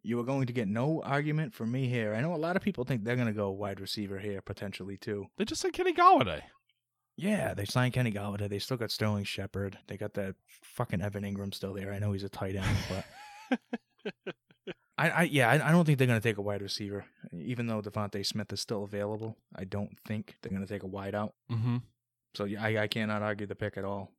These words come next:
Speaker 2: So, uh, Connor had Micah Parsons go to the Giants, which I don't hate. Uh, they could definitely use some linebacker help as well. Uh, that defense is not good. So if you can get playmakers on that defense,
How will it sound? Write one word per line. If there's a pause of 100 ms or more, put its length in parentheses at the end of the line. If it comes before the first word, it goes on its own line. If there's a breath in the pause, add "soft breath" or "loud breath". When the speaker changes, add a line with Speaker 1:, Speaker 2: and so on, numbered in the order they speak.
(120)
Speaker 2:
So,
uh,
Connor
had
Micah
Parsons (140)
go
to
the
Giants, (200)
which
I
don't
hate. (280)
Uh,
they
could
definitely
use
some
linebacker
help
as
well. (100)
Uh,
that
defense
is
not
good.
So
if
you
can
get
playmakers
on
that
defense,